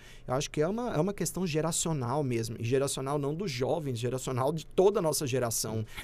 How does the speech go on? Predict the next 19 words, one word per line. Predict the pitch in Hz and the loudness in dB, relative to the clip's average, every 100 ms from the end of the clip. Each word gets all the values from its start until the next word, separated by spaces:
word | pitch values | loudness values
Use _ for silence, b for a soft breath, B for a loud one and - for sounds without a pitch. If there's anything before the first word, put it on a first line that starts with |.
| - | -6
que | 135 | -4
vive | 113 123 127 123 | -2 0 2 2
essa | 110 127 | 2 0
era | 120 117 120 | 0 0 0
digital, | 107 110 - 127 113 B B - | -2 -4 -2 0 0 B B -2
que | 143 | 0
não | 143 175 | 2 0
compreende | 175 170 165 147 131 127 196 202 - | 0 0 0 0 0 0 -2 -4 0
ou | 156 175 220 | 4 4 2
que | 202 208 | -4 -4
compreende | 196 190 175 165 | -2 0 0 2
muito | 160 165 190 | 0 0 0
bem | 139 151 185 | 2 2 2
e | |
usa | 156 175 175 | 2 2 4
isso | 139 143 - 196 | 2 2 -2 -4
de | 135 143 156 185 B B | -2 0 2 0 B B
uma | 135 156 | 0 0
forma | - 139 147 156 156 156 143 120 110 | 2 6 6 6 6 6 6 6 2